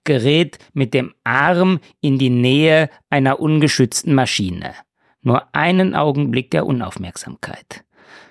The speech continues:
Jedoch, bevor etwas passieren kann,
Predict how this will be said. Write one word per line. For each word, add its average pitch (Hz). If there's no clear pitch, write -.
Jedoch, 151
bevor 165
etwas 180
passieren 160
kann, 175